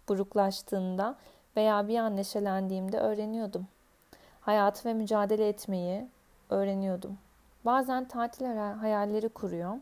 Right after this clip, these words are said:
ya da İstanbul'da kazanacağım üniversitede nasıl okuyabileceğimi düşünüyordum. Bazen o çoktan gözümde beliren hayali erkek, yani bana destek olacak,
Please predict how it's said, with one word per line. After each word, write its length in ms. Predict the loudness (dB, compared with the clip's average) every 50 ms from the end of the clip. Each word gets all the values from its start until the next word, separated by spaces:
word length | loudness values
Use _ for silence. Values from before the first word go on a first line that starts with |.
| -12 _ _ _ _ _ _ -4 -2
ya 120 | 0 0
da 60 | 0
İstanbul'da 920 | -2 -2 -8 -8 -6 -4 -4 -4 -4 -2 -2 -2 -2 0 -2 -2 -2 -4 -8 -14 _ _ _ _
kazanacağım 640 | -4 -2 0 0 0 0 2 2 2 2 2 0
üniversitede 680 | 0 -2 0 0 0 0 -2 -4 -6 -6 -4 -2 -2 0
nasıl 260 | 0 -2 -2 0 0
okuyabileceğimi 680 | -2 -2 0 -2 -2 -2 -2 -4 -4 -4 -4 -4 -4 -4
düşünüyordum. 640 | -6 -8 -10 -12 -12 -10 -10 -10 -10 -10 -12 -12 -14 _ _ _ _ _ _ -20 -20 _ _ _ -20 -20 -20 -20 _ _ _ _ _ 6
Bazen 280 | 8 8 8 6 2 0
o 100 | 0 0
çoktan 480 | 0 -2 -2 0 _ -4 -4 -2 -2
gözümde 440 | 0 -2 0 0 -2 0 0 2 4
beliren 380 | 4 2 4 2 2 0 0 0
hayali 500 | 2 2 2 4 4 2 2 2 0 -2
erkek, 420 | 0 -2 -2 -2 -4 -6 -8 -8 -8 -10 _ _ _ _ 0
yani 300 | 2 2 2 2 2 0
bana 220 | 0 0 2 2
destek 400 | 2 0 0 0 -2 -4 -2 0
olacak, 400 | -2 -2 -2 -2 -2 -4 -4 -4